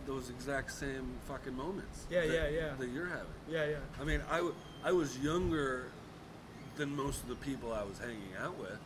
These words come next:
Speaker 2: Yeah, that's what I'm saying.
Speaker 1: You know
Speaker 2: Yeah,
Speaker 1: what
Speaker 2: yeah.
Speaker 1: I mean? So I was actually younger, but, you know, like, I had those moments too,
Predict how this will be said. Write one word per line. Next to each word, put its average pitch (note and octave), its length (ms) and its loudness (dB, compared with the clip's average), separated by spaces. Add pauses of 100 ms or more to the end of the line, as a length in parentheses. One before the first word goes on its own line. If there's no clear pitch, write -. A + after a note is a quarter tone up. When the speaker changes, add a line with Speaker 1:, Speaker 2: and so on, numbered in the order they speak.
(120)
Speaker 2:
Yeah, F#3 180 4
that's G#3+ 180 2
what A3 120 4
I'm E3 80 -2
saying. G3+ 280 0
Speaker 1:
You C#3+ 80 2
know - 100 4 (100)
Speaker 2:
Yeah, - 100 4
Speaker 1:
what C#3 100 6
Speaker 2:
yeah. C#3 100 4
Speaker 1:
I C#3 80 2
mean? C#3+ 120 -2
So C#3 180 2
I C3 120 6
was B2+ 240 0
actually B2 480 2
younger, A2 500 0 (680)
but, A#2 360 2 (320)
you C3 120 0
know, A2 240 -4 (100)
like, A2+ 220 -2 (1500)
I D3 120 4
had F3+ 200 2
those B2+ 200 -2
moments A2 500 -4
too, A3 260 2